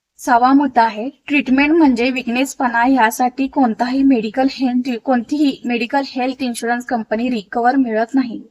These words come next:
त्यासाठी आपणास कोणत्याही आजाराची लॅब रिपोर्टमध्ये डिटेक्ट झालेला असावा लागतो. लॅब रिपोर्ट देखील एमडीचीच, एमडी डॉक्टरांची सही अथवा श-, सही व शिक्क्याची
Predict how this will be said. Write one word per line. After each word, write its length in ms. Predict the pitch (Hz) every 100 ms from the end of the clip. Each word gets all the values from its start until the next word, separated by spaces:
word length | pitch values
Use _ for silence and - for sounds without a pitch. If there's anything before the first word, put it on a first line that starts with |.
| -
त्यासाठी 520 | 233 220 220 214 247
आपणास 640 | - 233 - 240 220 220 -
कोणत्याही 640 | 294 247 247 269 269 247
आजाराची 960 | 294 220 208 220 240 226 - - 208 247 - - -
लॅब 260 | 233 254 285
रिपोर्टमध्ये 720 | 339 277 226 226 226 196 214 247
डिटेक्ट 380 | 240 185 226
झालेला 380 | 254 247 214 247
असावा 380 | 233 - 214 233
लागतो. 440 | 269 269 - 202 202 _ _ - - -
लॅब 500 | 214 240 233 240 262 262
रिपोर्ट 380 | 262 226 240
देखील 400 | 214 240 - 302 226 -
एमडीचीच, 960 | 233 226 240 254 - - 311 285 320 _ _ _ _ _ _ _
एमडी 340 | 233 240 226 277
डॉक्टरांची 640 | 269 247 254 254 254 285
सही 380 | 269 - 262 262
अथवा 300 | 254 - 247
श-, 180 | 269 208
सही 420 | 220 - 254 254
व 160 | 285 277
शिक्क्याची 720 | 302 285 - 226 214 - 294